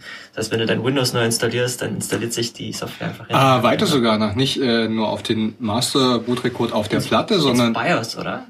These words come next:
Speaker 2: in die Firmware der Platte.
Speaker 1: Genau.
Speaker 2: Also richtig ätzend. Das kannst halt nur an die Hardware wegwerfen.
Speaker 1: Ja, also das ist tatsächlich die Art von Trojaner, wo du hinterher deine Festplatte einfach mal, äh,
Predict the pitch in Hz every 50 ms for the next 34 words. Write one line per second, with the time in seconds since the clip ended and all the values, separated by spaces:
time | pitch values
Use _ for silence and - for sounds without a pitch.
0 | - - - 107 107 101 101 - 143 165 170 131 110 101 101 95 - - - -
1 | - - - 98 95 - - - - _ _ - - - 85 82 - - - -
2 | _ _ _ _ _ _ - 98 92 95 101 101 110 - - - - - 113 101
3 | - - - 92 95 - - - - - _ _ _ - - - - - - 98
4 | 92 95 104 104 104 110 110 101 98 - - - 156 110 95 95 - - 98 95
5 | 98 - - - - - - - - - - - - - - 110 110 123 120 127
6 | 151 156 156 147 - 143 139 - - - 131 127 - - - 127 139 - - 120
7 | 117 - 113 110 107 113 - - 95 95 - 110 113 120 - 127 120 117 110 107
8 | 104 98 - - 131 - - 113 107 - 104 98 104 110 - 117 117 - 117 113
9 | 113 113 110 110 104 - - 107 107 104 101 107 113 - -